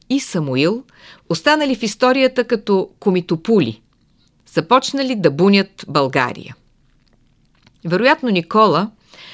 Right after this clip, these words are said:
е управлявал големия комитат Средец, една от административните области на първата българска държава. Комитите били висши аристократи, най-често роднини на царстващия владетел.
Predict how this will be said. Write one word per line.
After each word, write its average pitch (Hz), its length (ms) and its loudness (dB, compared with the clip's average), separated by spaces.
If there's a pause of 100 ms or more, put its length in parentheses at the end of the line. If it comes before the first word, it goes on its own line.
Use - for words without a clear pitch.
(340)
е 214 60 8
управлявал 247 600 2
големия 226 440 2
комитат 202 440 0
Средец, - 760 -2 (260)
една 254 320 2
от - 300 -8
административните 185 880 -2
области 202 460 0
на 160 120 0
първата 175 400 0
българска 147 480 -4
държава. 127 480 -4 (1000)
Комитите 285 500 0
били 226 480 0
висши 214 340 2
аристократи, 165 800 0
най-често 196 560 0
роднини 180 360 2
на 165 100 0
царстващия 156 680 -4
владетел. 131 600 -6